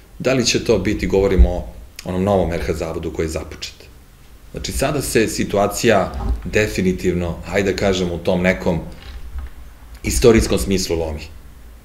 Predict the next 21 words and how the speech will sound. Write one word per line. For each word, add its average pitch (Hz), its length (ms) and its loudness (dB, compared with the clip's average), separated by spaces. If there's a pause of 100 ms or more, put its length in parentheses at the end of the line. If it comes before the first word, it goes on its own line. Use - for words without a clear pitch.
(360)
Znači, - 260 -6
ovo 156 180 0
je - 120 0
prelomna 120 480 6
situacija 87 680 -2
kada 82 400 -4 (600)
sa - 160 -2
jedne 113 180 4
strane 107 520 0 (380)
dolazi 101 420 2
nam 92 220 0
velike 98 340 2
investicije, 92 420 0
bolnice, 90 420 0
autoput, 90 520 -2
o 82 100 -4
kome 85 180 -2
ću 87 120 0
nešto 85 240 -2
kasnije 87 340 -4
pričati, 90 640 -2